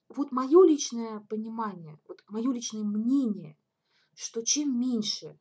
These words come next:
мы будем вообще говорить о том,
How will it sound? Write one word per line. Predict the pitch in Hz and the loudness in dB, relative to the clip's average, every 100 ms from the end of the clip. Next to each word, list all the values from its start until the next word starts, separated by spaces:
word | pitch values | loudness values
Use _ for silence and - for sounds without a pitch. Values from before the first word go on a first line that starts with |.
| _ | _
мы | 180 208 | -12 -8
будем | 208 233 208 185 | -6 -4 -6 -8
вообще | 196 - 220 | -12 -4 -4
говорить | 185 185 190 190 - _ _ | -4 -10 -12 -14 -20 _ _
о | - 185 185 185 - | -14 -12 -12 -16 -12
том, | - 233 214 196 | -4 -2 -2 -6